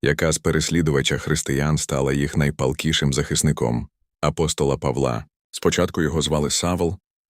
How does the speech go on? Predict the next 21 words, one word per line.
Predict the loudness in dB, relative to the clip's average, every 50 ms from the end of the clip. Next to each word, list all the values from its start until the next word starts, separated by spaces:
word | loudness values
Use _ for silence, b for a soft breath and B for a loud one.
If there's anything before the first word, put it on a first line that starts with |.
| _ _ _ _ _ _ _
і | 0 2
він | 4 4 4 4
був | 4 2 0 2
ревним | 2 2 4 4 4 2 2 2
юдеєм | 0 0 2 2 2 2 2 0
з | 0 0
міста | 0 0 0 -2 -4 -4
Тарс. | -4 -4 -4 -4 -4 -6 -10 -10 _ _ _ _ _ _ _ _ _
Освічений, | 0 0 0 2 0 0 2 2 2 2 2 2
впливовий, | 0 -2 -2 0 0 2 2 2 2 2 2 0 0
він | 2 2 2 4
люто | 4 2 2 0 -2 -2
переслідував | 0 0 0 0 0 0 0 0 0 0 0 -2
перших | -2 0 0 0 0 0 -2 -2 -2
християн, | -2 -4 -4 -2 -2 -2 -2 0 0 0 0 -2 -4 -8 _ _ _ _ _
вважаючи | -2 0 0 0 2 2 2 2 2 2 0 0 0
їх | 0 0 0 0
єретиками. | 0 2 2 0 0 -2 -4 -4 -2 -4 -2 -4 -4 -8 -12 _ _ _ _ _ _
Але | -2 0 2 2
одного | 2 4 4 2 2 2 2 2
дня | 4 4 4 4 2 0